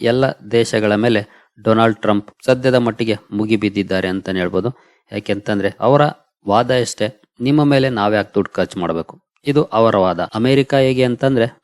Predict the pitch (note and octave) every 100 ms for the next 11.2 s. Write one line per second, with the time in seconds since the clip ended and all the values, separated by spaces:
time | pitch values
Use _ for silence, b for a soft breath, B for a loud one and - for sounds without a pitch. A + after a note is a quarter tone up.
0 | F#2+ G2 B2+ D3 D3+ G2+ G#2 C#3 C#3 C#3
1 | C3+ - C3+ C3 - A#2+ A#2+ A2+ G#2 A2+
2 | F#2+ G#2+ b b b F2 G#2+ A#2+ B2 A#2
3 | G#2+ G#2+ A2+ C#3 D#3+ - B2+ B2 D3+ C#3+
4 | - A#2+ A2+ A2+ - - - G#2+ G2+ G#2
5 | F2 F2 E2 - _ - D#3 D3+ - _
6 | _ _ _ A#2+ B2+ C3 C3+ C3 C#3 C3
7 | C#3 C#3+ - G2 G2 - B2 A#2 A#2 -
8 | A#2+ A2 A2 C#3 D3+ _ - A2 - A2+
9 | G2 G2 F2+ E2 - _ C3+ D3 - B2
10 | A#2 C#3 C#3+ D3 C#3+ - A#2 B2+ C3+ C3+
11 | C#3+